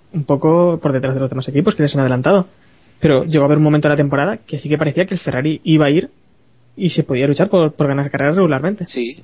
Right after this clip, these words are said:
Speaker 2: hasta que, hasta que las Pirelli pusieron, cambiaron el compuesto y las, la,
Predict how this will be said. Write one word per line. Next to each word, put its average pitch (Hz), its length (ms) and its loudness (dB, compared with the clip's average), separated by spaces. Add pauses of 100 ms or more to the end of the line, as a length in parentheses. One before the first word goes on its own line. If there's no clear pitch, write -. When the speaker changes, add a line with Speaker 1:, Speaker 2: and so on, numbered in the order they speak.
Speaker 2:
hasta 117 280 -4
que, 113 300 0
hasta 110 240 -4
que 110 80 0
las 107 160 -2
Pirelli 123 460 -2
pusieron, 120 920 -4
cambiaron 113 440 -2
el 113 60 -8
compuesto 117 440 -2
y 117 60 2
las, 113 220 0 (320)
la, 113 600 -8